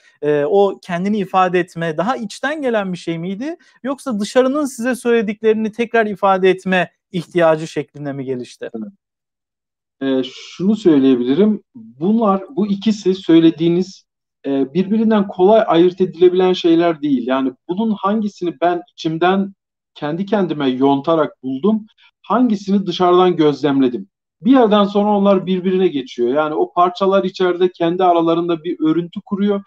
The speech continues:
Speaker 2: ve sizin için, içinize dönüp yazdığınızı zannettiğiniz şey aslında dışarıdan, e,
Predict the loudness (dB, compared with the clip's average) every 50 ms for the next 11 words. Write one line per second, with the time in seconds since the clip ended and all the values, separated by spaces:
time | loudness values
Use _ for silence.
0 | -14 -20 _ _ -6 -6 -6 -4 -4 -6 -4 -2 -2 -2 -2 -2 -4 _ _ _
1 | _ _ _ _ -16 -14 -10 -4 0 0 2 2 0 -4 -6 _ _ _ _ -16
2 | -14 -14 -10 -4 0 0 2 2 0 0 2 2 2 0 0 0 2 2 2 2
3 | -2 -4 -2 0 2 2 2 2 0 0 0 2 2 2 0 0 -2 -2 0 0
4 | 0 0 0 -2 -2 -4 _ -4 -2 -2 -2 -4 -4 -2 0 0 0 -2 -4 -4
5 | -6 -4 -2 0 0 -2 -2 -4 -6 -4 -2 -2 0 0 0 0 0 0 -2 -6
6 | _ _ _ _ _ _ _ -6